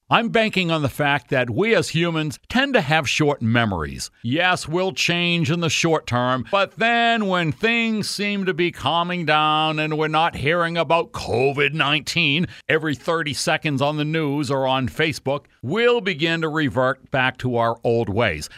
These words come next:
Now, I'm not saying to go crazy here or anything and be running all over town without a mask on, jumping on people.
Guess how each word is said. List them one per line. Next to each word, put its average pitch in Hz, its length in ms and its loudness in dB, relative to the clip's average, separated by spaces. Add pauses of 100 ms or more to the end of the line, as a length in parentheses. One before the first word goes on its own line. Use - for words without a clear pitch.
Now, 247 200 2
I'm 247 180 4
not 233 200 2
saying 185 340 0
to 175 80 -4
go 180 180 4
crazy 147 580 0
here 147 180 2
or 135 180 4
anything 139 400 0
and 120 260 -2
be 151 140 2
running 170 340 0
all 175 200 2
over 165 200 0
town 160 460 0
without 156 300 0
a 156 40 -2
mask 151 420 0
on, 156 340 0
jumping 147 380 0
on 139 180 2
people. 143 360 -2